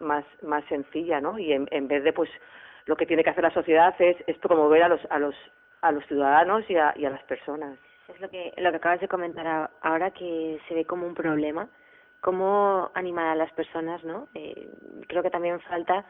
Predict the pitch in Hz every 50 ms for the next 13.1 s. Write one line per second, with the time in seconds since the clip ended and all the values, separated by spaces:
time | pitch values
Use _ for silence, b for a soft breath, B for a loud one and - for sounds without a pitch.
0 | b b b b b - - 170 160 156 151 143 - - 170 170 160 156 151 143
1 | 151 151 165 - - 165 - 147 147 151 156 165 156 - 165 - - 165 165 160
2 | 156 151 - - - 151 - - 151 - 156 156 156 160 160 165 165 - - 165
3 | 165 170 180 185 185 175 170 170 165 - 170 175 175 190 202 202 190 175 165 170
4 | 175 190 185 165 156 147 b b b b b b b b - 160 160 151 - 165
5 | 160 165 160 - - 165 160 165 175 180 170 160 147 - b b b b b b
6 | b 185 180 175 - 170 170 175 185 - - - B B B B B B B B
7 | - - - - - - - - - - 202 196 202 202 208 208 208 214 208 196
8 | - - 190 180 165 160 - - 175 160 151 151 160 170 175 180 180 - 208 190
9 | 180 180 190 185 180 - - 170 170 165 165 160 156 - 190 185 185 185 165 165
10 | 170 - 180 165 - - 175 156 - 151 - 147 - - - 170 165 165 170 175
11 | 170 170 - 190 202 208 B B B B B B B B - 165 156 151 151 151
12 | 143 151 151 151 160 156 - 190 - 185 156 147 170 160 160 151 156 156 156 151
13 | 151 -